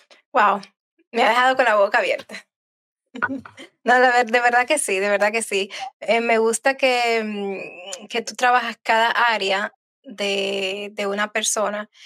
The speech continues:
¿Y, y por qué tú decidiste trabajar cada área de la vida de una persona en vez de enfocarte en una, como mentora, como coach?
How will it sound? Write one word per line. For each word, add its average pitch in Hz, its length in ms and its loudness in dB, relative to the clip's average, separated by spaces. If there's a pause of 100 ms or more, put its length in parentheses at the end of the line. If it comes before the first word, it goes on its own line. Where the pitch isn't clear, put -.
(200)
¿Y, 254 280 -6
y 285 60 0
por 269 280 2
qué 285 340 2 (300)
tú 254 120 -6
decidiste 226 1080 -4
trabajar 208 560 0
cada 214 400 0
área 214 220 -2
de 214 120 -6
la 208 100 -6
vida 190 200 -4
de - 60 -8
una 208 160 -10
persona - 500 -8
en 208 120 -6
vez 214 120 4
de 240 120 0
enfocarte 214 560 -2
en 185 60 -4
una, 214 380 -6 (560)
como 196 260 -4
mentora, 196 720 -6
como - 280 -10
coach? 202 440 -8